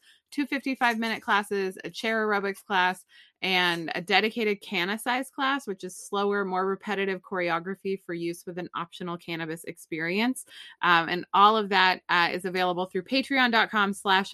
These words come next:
F K D P. Thank you so much for considering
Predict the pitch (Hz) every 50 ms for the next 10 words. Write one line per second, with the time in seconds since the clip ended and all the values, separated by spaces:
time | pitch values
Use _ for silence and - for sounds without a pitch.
0 | - - 147 190 202 - _ - - - 220 190 190 196 170 190 185 185 180 -
1 | - 196 190 190 190 185 _ _ _ _ - - 226 226 - 247 240 - - 226
2 | 202 202 202 202 202 - - - 185 - - 196 175 - - 240 233 240 233 226
3 | 226 220 220 226 240